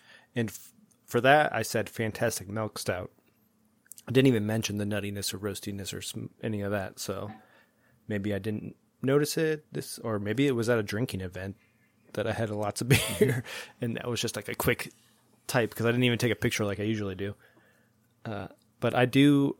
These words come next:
I, I'm enjoying it. It is kind of, like, a sweeter, on the sweeter side, but, uh, I,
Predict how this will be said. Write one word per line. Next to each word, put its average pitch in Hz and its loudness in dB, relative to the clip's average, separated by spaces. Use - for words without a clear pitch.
I, 127 2
I'm 131 8
enjoying 139 8
it. 135 2
It 139 4
is 151 4
kind 156 4
of, 135 2
like, 135 2
a 131 2
sweeter, 135 6
on 131 2
the 117 -2
sweeter 127 4
side, 117 4
but, 98 -2
uh, 101 -6
I, 120 -2